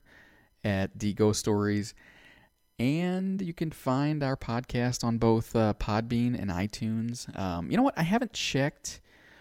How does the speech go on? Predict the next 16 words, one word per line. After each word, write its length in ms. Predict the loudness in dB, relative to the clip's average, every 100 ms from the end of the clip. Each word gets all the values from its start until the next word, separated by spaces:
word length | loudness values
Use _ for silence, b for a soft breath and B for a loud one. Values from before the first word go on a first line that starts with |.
| B B
with, 520 | 2 6 6 4 -4 -2
uh, 420 | 0 2 0 -4 -10 _ _ _ _ -10
with 480 | -4 -2 -4 -10 -16 -4
Android 540 | -2 0 2 0 0
yet 440 | -2 -4 -4 -10 -14 _ b b b -8
to 100 | -4
see 260 | -2 0
if, 220 | -2 -4
if, 240 | -6 -6 -4
uh, 180 | -2 0
they've 480 | 0 -2 -4 -14 -20 _ b b b b
done 120 | 2
any 120 | 4 4
more 200 | 2 0
with 200 | -2 0
their 420 | 0 2 0